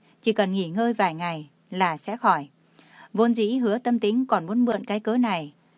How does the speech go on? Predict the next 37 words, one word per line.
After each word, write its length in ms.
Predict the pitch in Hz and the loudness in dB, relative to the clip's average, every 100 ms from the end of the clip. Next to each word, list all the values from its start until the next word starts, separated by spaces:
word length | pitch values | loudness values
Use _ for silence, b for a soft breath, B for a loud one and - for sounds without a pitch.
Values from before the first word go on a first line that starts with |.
| b b b | b b b
để 240 | 208 180 | 2 2
cho 140 | 254 | -2
Thẩm 220 | 247 202 175 | -2 -2 -2
Tử 160 | 185 | -4
Dục 240 | 156 185 - _ _ | -2 -4 -4 _ _
ở 180 | - 180 | 0 0
lại 180 | 190 185 | 0 -2
nhà 240 | 190 180 | -2 -2
vài 200 | 190 180 | 0 -2
ngày, 360 | 175 175 160 156 _ | -2 -6 -8 -14 _
nhưng 140 | 226 233 | 0 0
mà 80 | |
anh 160 | 185 214 | 0 -4
ta 140 | 226 | -2
lại 160 | 214 170 | -2 -2
dứt 160 | 247 254 | -4 -6
khoát 320 | - 285 - | -6 -6 -2
từ 140 | 190 | -2
chối. 340 | 156 180 196 294 _ b b b b | 0 -2 0 -4 _ b b b b
Ông 180 | - 254 | 2 4
cụ 140 | 247 | 4
Thẩm 300 | 208 202 165 | 0 -2 -4
cảm 240 | 156 190 151 | 0 0 0
thấy 100 | 214 | -4
bất 180 | 262 233 | -2 -2
mãn, 320 | 180 202 302 - - | -2 0 -4 -6 -2
có 100 | 247 | 0
điều 240 | 233 190 | 2 0
cũng 300 | - 220 254 | 0 0 0
chẳng 240 | 294 226 160 | -2 -4 -4
làm 180 | 165 160 | -6 -4
gì 300 | 180 160 147 b b b | -4 -4 -8 b b b
Thẩm 180 | - 180 | -4 -2
Tử 140 | 185 | -2
Dục 200 | 170 190 | -6 -6
được 200 | 196 170 | -6 -6
nữa, 300 | 180 196 269 | -4 -4 -4